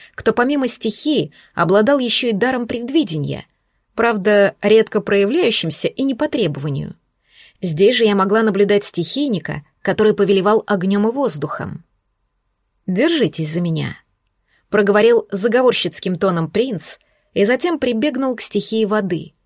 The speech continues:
Вокруг нашего плота помоста образовалось девять небольших воронок — и из самых недр воды поднялись на поверхность озера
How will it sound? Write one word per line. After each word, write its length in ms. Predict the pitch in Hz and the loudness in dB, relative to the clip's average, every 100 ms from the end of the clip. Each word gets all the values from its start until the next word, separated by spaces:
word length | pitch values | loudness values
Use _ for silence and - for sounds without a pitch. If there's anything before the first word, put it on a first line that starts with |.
| _ _ _ _ _ _ _ _ | _ _ _ _ _ _ _ _
Вокруг 480 | 175 208 208 320 - | 0 0 2 0 0
нашего 460 | 233 269 - 208 | 0 0 0 0
плота 400 | 202 202 196 247 | 0 0 0 -2
помоста 680 | 220 185 180 269 - - 151 - _ _ | -2 -2 -2 -2 -4 -6 -10 -10 _ _
образовалось 680 | - 175 202 196 277 285 - | -4 2 2 4 2 2 0
девять 460 | 185 170 220 285 - | -2 0 0 0 -4
небольших 560 | 247 190 165 - 180 185 | 0 0 0 -2 -4 -2
воронок — 640 | 214 220 139 - - _ _ _ _ - - - | 0 0 -4 -8 -18 _ _ _ _ -20 -14 0
и 160 | 196 | 2
из 100 | 202 | 4
самых 340 | - 302 285 - | 2 0 0 0
недр 280 | 240 214 | 0 0
воды 400 | 175 180 180 294 | 0 0 0 -2
поднялись 580 | 208 208 190 190 233 262 | -2 0 0 2 0 0
на 100 | 214 | -2
поверхность 640 | 196 202 208 - 175 - - | 0 0 0 -2 -6 -6 -4
озера 460 | 277 269 185 156 | -2 0 0 -4